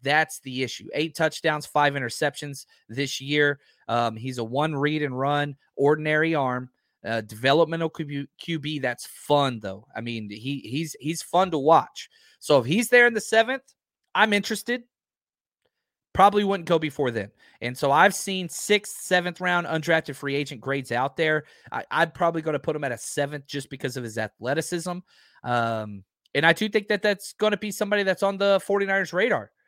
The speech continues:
Um, I, I really do like him. But again, third and f-, fifth round,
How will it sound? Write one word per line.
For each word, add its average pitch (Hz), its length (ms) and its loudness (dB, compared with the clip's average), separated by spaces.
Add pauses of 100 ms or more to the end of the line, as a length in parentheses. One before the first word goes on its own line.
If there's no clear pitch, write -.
(320)
Um, 127 680 -2
I, 123 340 0
I 123 100 0
really 170 340 0
do 208 160 -4
like 196 300 4
him. 143 240 -4
But 143 140 -2
again, 151 480 -2 (1300)
third 202 220 4
and 190 100 0
f-, - 220 -16
fifth 202 300 0
round, 196 340 2